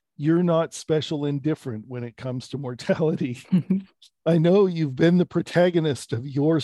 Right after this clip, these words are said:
Speaker 1: your movie
Speaker 2: <laughs>
Speaker 1: since the time you were born.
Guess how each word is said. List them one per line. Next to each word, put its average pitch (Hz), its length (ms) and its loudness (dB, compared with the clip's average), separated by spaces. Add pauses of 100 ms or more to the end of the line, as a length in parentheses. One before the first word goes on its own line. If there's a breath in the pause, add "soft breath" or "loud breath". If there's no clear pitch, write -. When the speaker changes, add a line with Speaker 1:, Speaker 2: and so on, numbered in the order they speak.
(120)
Speaker 1:
your 165 280 2
movie 165 720 2
Speaker 2:
<laughs> 147 360 0
Speaker 1:
since - 480 2
the 220 100 4
time 202 380 4
you 214 140 6
were 214 160 4
born. 190 580 4